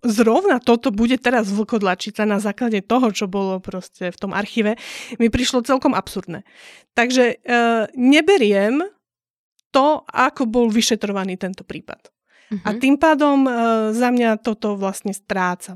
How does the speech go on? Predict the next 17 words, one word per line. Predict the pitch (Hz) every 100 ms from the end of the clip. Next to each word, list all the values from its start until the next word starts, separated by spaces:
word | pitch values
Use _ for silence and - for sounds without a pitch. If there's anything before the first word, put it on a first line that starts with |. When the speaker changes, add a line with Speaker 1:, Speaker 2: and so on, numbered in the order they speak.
| 202 _
Speaker 1:
body, | 208 240 370 427 _ _ -
lebo | 233 226
ako | 240 226
detektívka | 226 208 208 - 202 196
mi | 190
to | 185
nefunguje. | 185 - 277 311 320 - - - - - - _ _ _
No | 254 294
a, | 302 262 247 - - - - - - - -
no | 294 320
ten | 320 285
záver | 254 285 294 247
bol | 254
akože, | 233 233 262 220 208
bol, | 254 240 233 233 226 - - 233 -
bol | 233 269 262
tam | 247 226 208